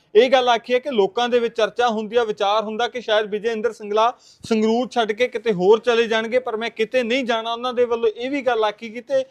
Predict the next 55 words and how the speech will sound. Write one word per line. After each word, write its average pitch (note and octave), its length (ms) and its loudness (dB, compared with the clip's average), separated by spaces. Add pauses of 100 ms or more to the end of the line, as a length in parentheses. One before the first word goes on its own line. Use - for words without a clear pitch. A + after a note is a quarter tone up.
(240)
ਦੱਸ G#3 180 4
ਦਈਏ C4 160 0
ਕਿ D#4 160 -6
ਦੋ A3 240 4
ਹਜ਼ਾਰ A#3+ 240 2
ਚੌਵੀ A3 400 -2
ਦੀਆਂ A#3 320 -4
ਲੋਕ G#3 240 4
ਸਭਾ A#3+ 260 2
ਚੋਣਾਂ A3 380 -4
ਦੇ A#3 120 4
ਵਿੱਚ G#3+ 240 2
ਵਿਜੇ G3 340 -2
ਇੰਦਰ A3+ 220 -2
ਸਿੰਗਲਾ G#3+ 400 0
ਦੇ A3 140 4
ਵੱਲੋਂ A#3 440 0 (340)
ਅਨੰਦਪੁਰ A3+ 580 2
ਸਾਹਿਬ B3+ 280 2
ਸੀਟ A3 340 -6
ਤੋਂ A#3+ 120 0
ਚੋਣ G#3+ 340 -2
ਲੜੀ A#3 300 4
ਗਈ A3+ 180 4
ਸੀ, B3 140 -2
ਪਰ A3+ 220 0
ਹੁਣ G3+ 160 -4
ਉਹਨਾਂ A3+ 380 -2
ਦੇ B3 100 4
ਵੱਲੋਂ A3+ 260 4
ਇਹ A#3 60 2
ਵੱਡਾ F3+ 340 0
ਬਿਆਨ F3 340 -2
ਦਿੱਤਾ A#3 340 0
ਗਿਆ A3+ 240 2
ਵਾ। A#3 160 2 (300)
ਤਾਂ F#3+ 80 2
ਦੋ G3 180 6 (140)
ਹਜ਼ਾਰ B3 220 0
ਸਤਾਈ A3+ 360 -2
ਨੂੰ B3+ 120 -8
ਲੈ A#3 120 0
ਕੇ A#3 140 -6
ਜਿੱਥੇ G#3+ 300 -8
ਉਹਨਾਂ A#3+ 220 -6
ਨੇ B3 100 -6
ਖੁਦ A3 260 -2
ਨੂੰ B3+ 140 -6
ਸੰਗਰੂਰ G3 500 -2
ਤੋਂ B3 120 2
ਆਪਣੇ A3+ 300 0
ਆਪ G#3+ 220 -2
ਨੂੰ A3 140 -8
ਉਮੀਦਵਾਰ G3 560 0
ਦੱਸਿਆ, A3+ 440 0